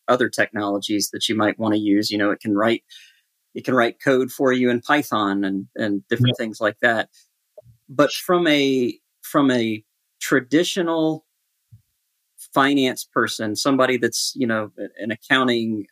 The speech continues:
Speaker 1: um, analyst or manager or director, um, what d-, do you see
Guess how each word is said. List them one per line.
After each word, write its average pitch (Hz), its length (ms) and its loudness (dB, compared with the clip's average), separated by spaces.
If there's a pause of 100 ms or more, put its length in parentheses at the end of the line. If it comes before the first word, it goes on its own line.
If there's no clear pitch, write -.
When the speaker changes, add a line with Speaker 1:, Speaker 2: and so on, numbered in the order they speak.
(100)
Speaker 1:
um, 95 480 -12
analyst 117 520 0
or 110 60 -6
manager 113 600 0
or 104 100 -2
director, 107 680 0 (680)
um, 98 600 2 (360)
what 156 180 2 (800)
d-, 127 140 2
do 135 160 2
you 123 260 2
see 156 800 0